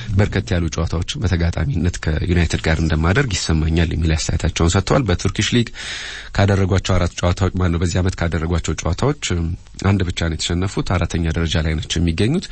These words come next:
በሜዳው በጣም ጠንካራ ቡድን ነው ፌነርባቼ። በዚህ ዓመት አንድ ጨዋታ ብቻ ነው የተሸነፉት። ሰው በ-፣ በሜዳው።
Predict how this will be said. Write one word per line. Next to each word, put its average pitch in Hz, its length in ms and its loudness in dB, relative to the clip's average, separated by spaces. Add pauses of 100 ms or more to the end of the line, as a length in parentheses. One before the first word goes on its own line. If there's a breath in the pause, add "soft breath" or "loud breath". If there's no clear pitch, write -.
(300 loud breath)
በሜዳው 104 400 2
በጣም 98 220 -2
ጠንካራ 87 380 -4
ቡድን 82 220 -6
ነው 82 120 -4
ፌነርባቼ። 87 500 -2
በዚህ 90 240 2
ዓመት 90 200 2
አንድ 110 160 2
ጨዋታ 85 280 2
ብቻ - 160 -4
ነው 80 140 0
የተሸነፉት። 80 380 0
ሰው 82 120 0 (260)
በ-፣ 123 160 2 (320)
በሜዳው። 90 480 2